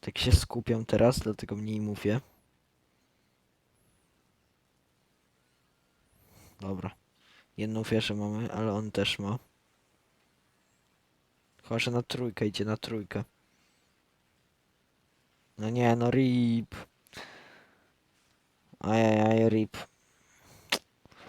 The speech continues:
No niestety zero winów. Dobra. Jak oglądacie do tego momentu, napiszcie hashtag rip w komentarzu. Zobaczymy, kto ogląda całe odcinki. Dobra, niestety.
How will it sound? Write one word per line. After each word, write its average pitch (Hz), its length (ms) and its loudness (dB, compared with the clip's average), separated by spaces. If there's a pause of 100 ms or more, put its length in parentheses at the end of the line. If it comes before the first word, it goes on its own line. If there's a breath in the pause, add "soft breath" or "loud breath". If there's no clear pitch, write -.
(420 loud breath)
No 113 80 -4
niestety 123 460 4
zero 120 440 6
winów. 120 520 -4 (2250 loud breath)
Dobra. 110 440 4 (300)
Jak - 140 2
oglądacie 160 560 8
do 139 120 -4
tego 147 240 2
momentu, 147 360 0
napiszcie 131 460 4
hashtag - 460 4
rip 127 260 0
w - 80 -10
komentarzu. 107 680 -4
Zobaczymy, 113 480 0
kto - 200 -2
ogląda 110 400 6
całe 110 320 4
odcinki. 117 560 0 (640 loud breath)
Dobra, 107 320 4 (340)
niestety. 117 580 6